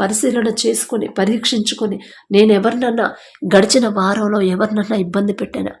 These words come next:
గడిచిన వారంలో నేను ఎవరితోనన్నా గొడవ పడ్డానా, ఎవరన్నా నన్-, నన్ను, నా మీద గొడవకొచ్చినా వాళ్ళని మనస్ఫూర్తిగా క్షమించానా లేదా,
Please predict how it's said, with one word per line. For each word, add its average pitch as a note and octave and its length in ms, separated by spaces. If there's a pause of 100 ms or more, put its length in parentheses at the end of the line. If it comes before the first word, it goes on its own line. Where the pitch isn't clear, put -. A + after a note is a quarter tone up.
(400)
గడిచిన A3 300
వారంలో G#3+ 600 (280)
నేను G#3 320
ఎవరితోనన్నా G3+ 640
గొడవ G3 300 (120)
పడ్డానా, G3+ 360 (360)
ఎవరన్నా A#3 440
నన్-, G3+ 460
నన్ను, A3 280 (760)
నా F#3 180
మీద B3 220
గొడవకొచ్చినా G#3 760 (140)
వాళ్ళని A#3+ 400
మనస్ఫూర్తిగా A3+ 800
క్షమించానా A3 800
లేదా, F#3+ 320